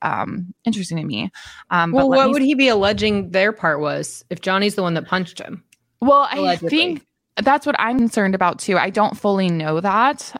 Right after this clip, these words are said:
Speaker 1: Um, like, what his
Speaker 2: Like, if your emotional distress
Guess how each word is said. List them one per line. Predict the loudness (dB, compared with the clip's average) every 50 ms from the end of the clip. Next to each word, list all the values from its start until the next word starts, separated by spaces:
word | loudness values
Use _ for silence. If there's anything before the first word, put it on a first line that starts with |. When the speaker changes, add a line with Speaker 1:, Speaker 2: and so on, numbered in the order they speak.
| -2
Speaker 1:
Um, | 0 2 4 4 4 4 2 2 0 -2 -2 -4 -6 -10 -16 _ -20 _ _ _ _
like, | -2 -2 -2 -2
what | 0 0 0 0 0
his | -2 -6 -6 -6 -6 -8 -10 -14 -18 -18 -20 _ _ _ _ _ _ _ _ -2
Speaker 2:
Like, | -2 0 0
if | 2 2
your | 2 2
emotional | 4 4 2 2 0 0 0 0 0
distress | 0 0 0 0 2 2 2 0 -2 -6 -8 -10 -12